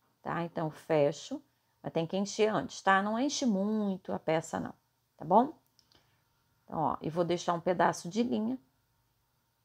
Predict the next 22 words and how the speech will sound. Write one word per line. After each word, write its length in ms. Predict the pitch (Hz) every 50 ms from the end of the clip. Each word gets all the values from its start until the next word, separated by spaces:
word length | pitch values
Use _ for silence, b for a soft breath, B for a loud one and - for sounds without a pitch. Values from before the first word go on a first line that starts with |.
| _ _ _
pra 140 | - 196
que 100 | 196 -
depois 800 | 185 190 196 190 - - 175 170 175 190 196 196 - - - - _
de, 640 | - - 170 170 160 156 156 156 160 - - - _
de 120 | _ - 165
fechadinho 800 | - - 180 180 - 185 180 175 - - 180 180 185 202 233 - - _ _ _ _ _ _ _
a 60 | 170
gente 220 | 165 185 180 -
possa 280 | - 185 185 - - 190
prender. 460 | - 214 220 226 233 190 131 - -
Vou 120 | - 160 -
fazer 260 | - 175 160 - 175
a 40 | 175
outra 240 | 175 - - 220
parte 380 | - - 202 202 165 - - 202
agora 260 | 190 196 190 190 185
com 140 | - 180 170
vocês. 580 | 165 175 175 - - - - - - - - b b b b b b b b b b b b _
Já 180 | - 240 254
na 120 | 277 320 -
segunda 420 | - - 208 190 202 180 - -
parte, 580 | - - 214 175 165 - - - - - -